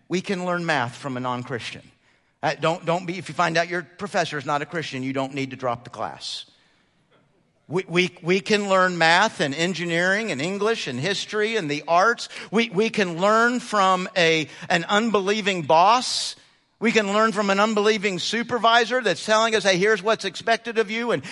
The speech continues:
here's how to do it, and here's where you'll find the forms."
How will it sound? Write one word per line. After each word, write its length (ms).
here's 240
how 160
to 100
do 280
it, 100
and 80
here's 260
where 100
you'll 160
find 400
the 60
forms." 540